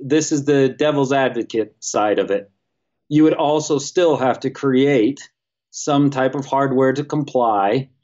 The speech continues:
You would still have to create some kind of hardware to receive, to be able to report what is going on. So, such as the aeroscope, you'd have to have a number of things like this to intercept or,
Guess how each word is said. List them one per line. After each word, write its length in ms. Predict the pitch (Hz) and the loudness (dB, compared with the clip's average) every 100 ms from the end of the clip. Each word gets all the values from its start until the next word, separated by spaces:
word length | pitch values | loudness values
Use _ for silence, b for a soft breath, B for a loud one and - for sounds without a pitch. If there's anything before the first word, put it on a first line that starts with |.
| _ | _
You 100 | 127 | 0
would 140 | 135 143 | 0 0
still 240 | - 156 | 0 0
have 160 | 143 143 | 0 0
to 100 | 156 | -4
create 460 | - 143 135 139 | 0 2 2 2
some 220 | 139 143 139 | 0 -2 0
kind 180 | 139 | 0
of 80 | 139 | -2
hardware 500 | - 139 131 131 131 | 0 -2 2 2 0
to 180 | - 131 | -2 -2
receive, 800 | 127 - - 147 110 117 156 - | -2 -4 0 2 2 2 0 0
to 100 | - | -2
be 120 | 135 | 2
able 180 | 127 123 | 2 0
to 100 | 120 | -2
report 640 | 120 120 - 139 117 135 - _ | -2 -2 0 2 2 0 -8 _
what 360 | - 123 131 - | -2 0 -2 -2
is 220 | 131 120 | -2 0
going 340 | 123 123 123 117 | 0 2 2 2
on. 340 | 95 98 123 | 0 0 0
So, 400 | 127 135 127 120 B B _ - | 0 2 2 0 B B _ -14
such 320 | - 151 143 | -6 -4 0
as 80 | 131 | 0
the 160 | 123 107 | 0 0
aeroscope, 720 | 107 104 98 - 104 120 127 | 0 0 0 0 0 0 0
you'd 100 | 135 | 0
have 240 | 131 143 | 0 -4
to 100 | 139 | -4
have 380 | 113 147 139 123 | -4 -2 0 0
a 60 | 117 | 0
number 340 | 123 139 127 | 0 2 2
of 100 | 117 | 0
things 280 | - 139 113 | 2 2 2
like 220 | 117 - | 0 0
this 180 | 117 113 | -2 -2
to 200 | 123 110 151 | -4 -4 -2
intercept 640 | 147 123 - 147 127 - | 0 0 -2 -2 -2 -2
or, 300 | 117 110 107 | -2 -2 -2